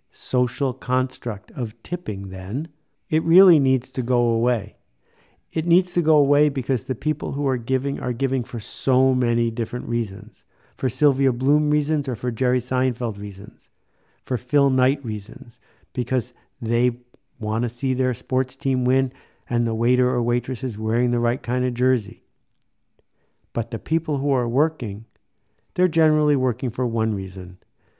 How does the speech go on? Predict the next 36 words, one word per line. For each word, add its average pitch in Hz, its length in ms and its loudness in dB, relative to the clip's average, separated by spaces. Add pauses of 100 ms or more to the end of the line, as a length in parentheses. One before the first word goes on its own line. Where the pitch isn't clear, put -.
(160)
to 143 120 -2
support 127 460 -2
their 123 120 -2
family, 104 640 -6 (500)
to 127 100 -2
figure 135 400 0
out 123 180 2
how 113 180 -4
to 113 100 -2
get 110 280 -10
by, 98 380 -10 (560)
to 131 100 -2
do 131 300 0
the 120 160 -2
work 123 380 0
that 113 180 -6
they 113 160 -2
are 104 140 -4
proud 110 520 -4
of 104 280 -10 (480)
and 120 160 -2
get 113 220 -4
paid 107 260 -6
fairly 113 420 -4
while 104 220 -6
they 104 160 -8
do 113 260 -6
it. - 160 -16 (560)
And 123 140 0
so 160 140 4
the 147 120 2
challenge 139 800 -2 (360)
of 127 200 -6
telling 135 440 0
the 120 100 -2
story 123 720 -4